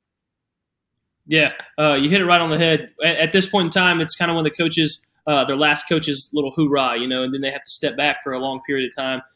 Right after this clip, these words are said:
um, and it turns into nothing but players. It's player, it's player run, um, and, and I feel like, uh, the best teams, um, get the most work done it, in this part of the season. Um, and I'm really, really excited because I, I know that we have some really, really good,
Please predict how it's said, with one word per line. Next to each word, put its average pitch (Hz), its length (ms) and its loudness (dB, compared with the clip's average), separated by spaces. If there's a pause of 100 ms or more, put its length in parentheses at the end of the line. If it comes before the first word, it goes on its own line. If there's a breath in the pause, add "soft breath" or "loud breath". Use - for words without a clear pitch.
(180 soft breath)
um, 120 320 -2
and 131 140 -4
it 123 80 -4
turns 147 320 -2
into 143 260 -2
nothing 147 300 0
but 131 100 -4
players. 139 400 -2
It's 120 80 -14
player, 139 400 -2
it's - 160 -8
player 139 260 -2
run, 135 280 -2 (340 soft breath)
um, 120 400 0
and, 127 160 -4
and 147 160 0
I 160 120 0
feel 196 120 0
like, 160 340 2 (280)
uh, 123 400 0
the 139 80 -2
best 175 340 0
teams, 156 600 0 (240)
um, 123 520 -2 (200)
get 151 120 -2
the 151 60 -2
most 151 320 2
work 135 260 -4
done 135 360 -2
it, 127 140 -6 (280)
in 135 320 -6
this 143 240 -2
part 143 160 -2
of 110 60 -10
the 113 40 -10
season. 117 360 -6 (280)
Um, 113 480 -4
and 127 220 -4
I'm 143 160 0
really, 156 160 2
really 147 160 2
excited 135 420 -2
because 131 220 -8
I, 135 100 -2
I 123 120 -6
know 143 200 -2
that 135 120 -2
we 131 100 -4
have 127 140 -10
some 127 200 -12
really, 135 220 -2
really 127 180 -4
good, 127 180 -6